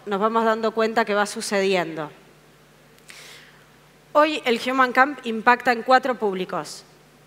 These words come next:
Trabajamos con líderes de organizaciones, con jóvenes, con profesionales médicos y con educadores.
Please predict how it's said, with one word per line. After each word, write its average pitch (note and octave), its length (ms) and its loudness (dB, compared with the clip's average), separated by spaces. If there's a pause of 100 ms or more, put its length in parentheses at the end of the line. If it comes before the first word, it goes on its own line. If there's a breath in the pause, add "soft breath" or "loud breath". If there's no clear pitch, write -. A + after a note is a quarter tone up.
(180)
Trabajamos G#3 500 2
con A3 200 0
líderes C#4 320 2
de B3+ 80 2
organizaciones, B3 1040 -2 (580 soft breath)
con G#3 160 0
jóvenes, C#4+ 800 2 (1300)
con C4+ 180 2
profesionales A#3+ 680 0
médicos C#4+ 800 0
y A#3 120 -8
con B3 180 2
educadores. F#3+ 920 0